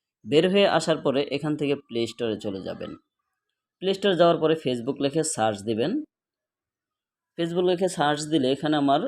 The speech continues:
আনইনস্টল এবং কি ওপেন লেখা রয়েছে। তো আপনাদের এখানে আপডেট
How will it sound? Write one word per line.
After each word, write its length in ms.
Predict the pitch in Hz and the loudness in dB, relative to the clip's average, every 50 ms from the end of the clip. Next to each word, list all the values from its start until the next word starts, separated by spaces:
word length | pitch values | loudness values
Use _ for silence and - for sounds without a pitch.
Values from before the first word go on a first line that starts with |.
| - - | -6 -6
আনইনস্টল 600 | 107 123 131 135 139 131 127 - - 151 - - | -4 -2 0 0 0 -2 -4 -4 -4 -4 -2 0
এবং 260 | - 117 104 120 123 - | 0 0 0 -2 -4 -4
কি 60 | - | -4
ওপেন 340 | 87 - 107 101 - 117 110 | -2 -2 -2 -2 -2 -4 -2
লেখা 320 | 110 110 107 107 - 107 101 | 0 -2 -2 -2 -4 -6 -6
রয়েছে। 440 | 104 98 95 80 - - - - - - - _ _ _ _ _ _ _ | -4 -6 -6 -8 -8 -10 -10 -12 -12 -12 -14 _ _ _ _ _ _ _
তো 80 | 151 | 0
আপনাদের 420 | 160 170 - - 208 196 170 190 185 | 0 0 2 2 2 4 4 4 4
এখানে 520 | 185 185 202 180 180 160 156 202 302 359 - _ _ _ _ _ _ | 4 2 2 4 4 6 4 4 2 -2 -6 _ _ _ _ _ _
আপডেট 480 | - 123 131 135 135 127 135 208 226 | -2 0 0 0 0 2 2 2 2